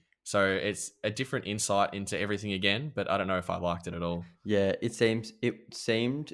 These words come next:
Speaker 2: that it was just Survivor, but in a house, in a, in this beautiful <laughs> house. Like,
Speaker 1: Right.
Speaker 2: so, <laughs> yeah, I wasn't a fan either, but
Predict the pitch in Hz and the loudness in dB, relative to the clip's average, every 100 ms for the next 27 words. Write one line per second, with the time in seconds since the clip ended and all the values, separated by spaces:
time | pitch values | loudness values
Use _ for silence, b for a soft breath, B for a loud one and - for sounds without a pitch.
0 | - 110 110 90 101 - 98 95 - - | -6 0 0 2 -2 2 2 2 -10 -14
1 | - 104 95 92 92 92 95 92 92 - | -6 -2 2 2 2 2 0 0 -4 0
2 | 101 - - 107 104 95 92 90 107 95 | 0 0 -8 -2 0 2 -2 -4 -2 0
3 | 123 170 - 104 95 - _ 107 90 - | -2 -6 -2 0 0 -4 _ -2 -2 -4
4 | 95 98 95 - 101 101 110 95 - - | -2 0 0 0 0 2 0 0 4 2
5 | - - 247 262 190 107 98 95 - 90 | 2 -4 -8 -6 0 2 2 0 2 6
6 | 113 107 113 - 143 240 - - 101 92 | 10 10 8 4 0 -4 -6 0 2 2
7 | - 117 123 131 107 101 95 92 92 90 | 4 4 4 2 2 2 2 0 -2 -4
8 | _ 101 92 | _ 2 2